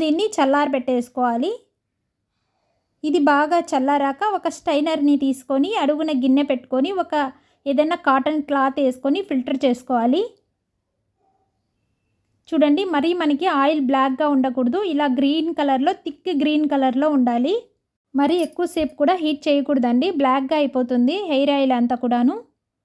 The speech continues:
ఇప్పుడు ఈ క్లాత్ని అంతా చుట్టేసి గట్టిగా నలిపేసామంటే మనకి ఆయిల్ అంతా కూడా స్ట్రైనర్లోకి వచ్చేస్తుందండి. ఇలా వీడియోలో చూపించిన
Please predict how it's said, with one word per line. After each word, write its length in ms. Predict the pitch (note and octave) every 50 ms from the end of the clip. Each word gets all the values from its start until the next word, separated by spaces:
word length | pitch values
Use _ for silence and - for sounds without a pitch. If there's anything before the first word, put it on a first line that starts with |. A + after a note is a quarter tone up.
| _ _ _ _ _ _
ఇప్పుడు 260 | D4 C#4+ - D4+ G4 A4 A4 F4+
ఈ 20 | - -
క్లాత్ని 340 | D4+ C#4+ C#4 D4+ D4+ - D#4 C#4
అంతా 160 | C#4 C4 E4 D#4+ -
చుట్టేసి 500 | - C4 A#3+ - C#4+ C#4+ C#4 C#4 - G4 A4 A4 D4 C4+
గట్టిగా 320 | B3+ B3+ - E4+ D#4+ E4+ E4 D#4 C#4+
నలిపేసామంటే 800 | C4+ C#4+ C#4 D#4 D4+ D4+ D4+ D#4 C#4 B3+ B3+ B3+ C4 B3+ F4+ A4 A#4+ A#4+ - _ _ _ _ _ C#4
మనకి 260 | C#4+ D4 C4+ C#4 D4+ D4+ D4 C4 C#4+
ఆయిల్ 200 | C#4+ D#4+ D#4 D4+ D4
అంతా 180 | C#4+ C4+ C#4+ C4+ C#4
కూడా 140 | D4 G4 A4 A#4 A4+ - - _
స్ట్రైనర్లోకి 600 | - _ D#4+ D4 C#4+ D4 D4+ C#4+ C#4+ C#4+ C#4 C#4+ B3+
వచ్చేస్తుందండి. 720 | A#3+ - C4+ C4 B3+ B3+ - C4 B3 A#3+ A#3 A#3 C#4+ F#4+ A4+ A#4 - _ _ _ _ _ _ _ _ _ _ _ _ _ _ _ _ _ _ _ _ _ _ _ _ _ _ _ _ _ _ _ _ _ _ _ - _ - A#3+
ఇలా 180 | C#4 C#4+ C#4 A#3 A3+ B3+
వీడియోలో 360 | D4+ D#4 D4+ D#4+ D#4+ D#4 D4+ D4+ D4+
చూపించిన 360 | C#4+ B3+ A#3+ - - C4 C4